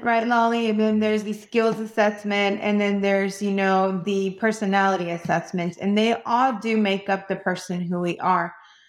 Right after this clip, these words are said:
But I was just telling Lolly, actually, I said, "Well, you know, I took this assessment, and as much as I am in denial, I think it's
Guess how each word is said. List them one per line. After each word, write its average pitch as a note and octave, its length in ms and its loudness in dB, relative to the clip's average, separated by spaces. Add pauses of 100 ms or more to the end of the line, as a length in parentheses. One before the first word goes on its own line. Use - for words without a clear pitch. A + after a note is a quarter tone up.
(140)
But G3+ 440 -2
I G3+ 100 2
was G#3+ 160 2 (260)
just D4+ 240 0
telling A#3 340 2
Lolly, G#3 380 2
actually, G3 680 -2
I G#3 60 -4
said, G#3+ 180 -6
"Well, A#3+ 80 -2
you C#4 100 0
know, A#3+ 100 4
I A3+ 40 4
took A#3+ 240 -4
this D4 200 -4
assessment, G#3+ 720 0
and G3+ 300 -6 (640)
as G#3+ 140 -6
much D#4 260 0
as E4 200 0
I C4 200 2
am B3+ 240 0
in A3 160 2
denial, G#3 720 0
I G3 100 -2
think B3+ 280 -2
it's - 120 -4